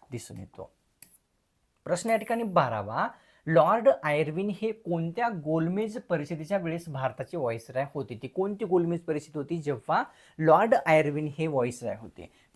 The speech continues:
पहिल्या, दुसऱ्या, तिसऱ्या किंवा वरील सर्व? तर ऑप्शन क्रमांक एक म्हणजेच पहिल्या गोलमेज परिषदेवेळेस लॉर्ड आयर्विन हे भारताचे व्हाईसरॉय होते. प्रश्न तेरावा,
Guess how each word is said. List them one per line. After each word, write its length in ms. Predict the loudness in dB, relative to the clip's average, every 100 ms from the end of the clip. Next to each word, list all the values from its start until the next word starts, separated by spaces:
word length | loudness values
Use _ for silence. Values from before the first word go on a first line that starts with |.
| 0
पहिल्या, 480 | 2 4 2 0 -2
दुसऱ्या, 500 | -4 -4 -2 -2 -2
तिसऱ्या 480 | -4 -8 -6 -6
किंवा 280 | -6 -4 -2 -4 -6
वरील 300 | -6 -4 -4
सर्व? 480 | -6 -6 -6 -6 -8 -10 -14 _ _
तर 260 | 6 6 6 4
ऑप्शन 360 | 4 4 -2
क्रमांक 360 | 0 2 2 -2 0
एक 220 | 0 2
म्हणजेच 260 | -2 -2 -6
पहिल्या 500 | -8 -6 -2 0 0
गोलमेज 380 | 0 0 -2 -4
परिषदेवेळेस 680 | -8 -8 -6 -2 2 2 0
लॉर्ड 360 | -4 0 2 0 2
आयर्विन 380 | 2 2 0 -4
हे 200 | -4 -6
भारताचे 540 | -4 -8 -8 -8 -2
व्हाईसरॉय 640 | 0 0 -2 -4 -2 -2 -2
होते. 380 | -6 -14 -14 -16 _ _ -20 _ _ _ _ _ _ _ _ _ _ -20 _ _
प्रश्न 260 | -4 -2 -4 0
तेरावा, 500 | 0 0 0 0